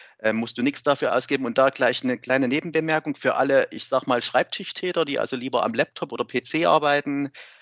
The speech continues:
einfach revtools punkt danfoss punkt com eingeben und dann habe ich das Ganze nicht als App auf meinem, ähm, Mobile Device, sondern hab's auf meinem P C oder Laptop.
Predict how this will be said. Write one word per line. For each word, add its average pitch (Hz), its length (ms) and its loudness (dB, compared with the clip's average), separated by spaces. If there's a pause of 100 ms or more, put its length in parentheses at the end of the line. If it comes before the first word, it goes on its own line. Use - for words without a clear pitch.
(120)
einfach 143 540 2
revtools 151 580 -2
punkt 127 320 -6
danfoss 135 440 -2
punkt - 260 -8
com 196 240 2
eingeben 165 640 -4 (220)
und 131 140 -2
dann 123 140 2
habe 127 140 0
ich - 80 -10
das 123 120 0
Ganze 131 280 -2
nicht 120 180 -2
als 113 160 0
App - 180 -2
auf 107 200 -2
meinem, 107 420 0
ähm, 98 220 -2
Mobile 135 440 2
Device, 113 460 0
sondern 101 280 -4
hab's 101 200 -6
auf 95 160 -6
meinem 92 240 -2
P 95 140 -2
C 92 220 0
oder 50 160 -4
Laptop. - 380 -8